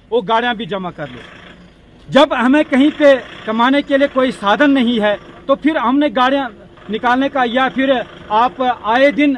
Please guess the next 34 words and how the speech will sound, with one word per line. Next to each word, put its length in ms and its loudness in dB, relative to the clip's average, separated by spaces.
गाड़ियाँ 380 2
निकल 260 0
रही 260 -2
हैं 120 0
यहाँ 220 -2
पे, 400 -4
उनको 220 -4
permit 320 -2
दिए 240 -2
जाते 340 -2
हैं, 260 -6
तो 100 2
permit 400 0
फिर 160 -2
आप 260 0
किस 200 -4
base 220 0
पे 160 -6
दे 160 -6
रहे 100 -10
हैं? 100 -18
जबकि 280 -2
आपने 360 0
खाली 320 -2
mini 280 2
बसें 300 -4
चलानी 420 -6
है, 400 -10
तो 60 -6
फिर 180 -4
छोटी 320 -6
गाड़ियों 280 -2
का 140 -6
permit 320 -6